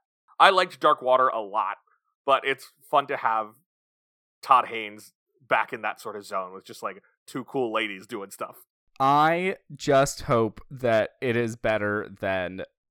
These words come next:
Speaker 2: Love Again.
Speaker 1: I mean, that's a low bar. Are you concerned that it'll be worse than Love Again?
Speaker 2: No, but it just has, like, the celebrity interview vibe reminded me of Love Again.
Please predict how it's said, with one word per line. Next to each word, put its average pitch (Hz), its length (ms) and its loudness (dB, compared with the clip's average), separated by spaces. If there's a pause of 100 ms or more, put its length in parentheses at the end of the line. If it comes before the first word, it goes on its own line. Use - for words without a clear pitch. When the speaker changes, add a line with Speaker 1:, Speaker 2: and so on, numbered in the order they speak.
Speaker 2:
Love 101 360 -4
Again. 90 500 -10 (260)
Speaker 1:
I 185 100 0
mean, 202 120 0
that's 226 180 2
a 208 60 2
low 143 340 2
bar. 120 440 2
Are 123 100 -4
you 135 220 -10
concerned 147 720 -6
that 180 120 -2
it'll 175 160 -2
be 156 80 -8
worse 139 320 -2
than 302 140 -8
Love 302 160 2
Again? 392 240 0 (340)
Speaker 2:
No, 165 320 8
but 170 220 4
it 185 120 -2
just 208 220 -4
has, 180 340 2 (240)
like, 170 360 0 (120)
the 170 360 0
celebrity 151 720 0
interview 131 680 -6
vibe 127 640 -2
reminded 113 600 2
me 101 160 -4
of 92 120 -6
Love 82 220 -4
Again. 117 460 -2